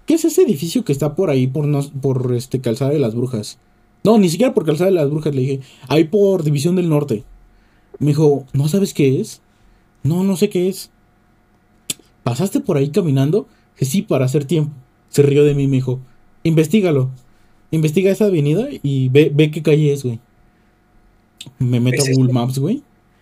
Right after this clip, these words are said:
Speaker 2: ¿Es ese?
Speaker 1: Calzada de las Brujas, güey. Colegio Repsamen.
Speaker 2: Eh, pero digo, sí es ese, güey.
Speaker 1: Es ese. El inmueble que
Speaker 2: Pero
Speaker 1: estaba asegurado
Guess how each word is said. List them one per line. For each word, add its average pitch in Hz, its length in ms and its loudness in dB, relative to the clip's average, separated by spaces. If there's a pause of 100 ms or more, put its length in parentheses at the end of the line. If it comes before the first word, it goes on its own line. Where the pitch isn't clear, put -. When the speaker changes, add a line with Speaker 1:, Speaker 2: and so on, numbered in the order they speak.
(240)
Speaker 2:
¿Es 139 140 -6
ese? 170 260 -4 (760)
Speaker 1:
Calzada 143 600 2
de 147 100 2
las 120 220 0
Brujas, 135 380 0
güey. 104 240 -6 (300)
Colegio 139 520 4
Repsamen. 120 600 -2 (800)
Speaker 2:
Eh, 185 140 2
pero 185 160 6
digo, 208 260 6
sí - 160 0
es 208 120 2
ese, 233 260 0
güey. 180 280 2 (100)
Speaker 1:
Es 151 200 0
ese. 147 300 0 (180)
El 156 180 6
inmueble 156 380 6
que - 60 4
Speaker 2:
Pero 170 100 2
Speaker 1:
estaba 156 200 4
asegurado 147 640 0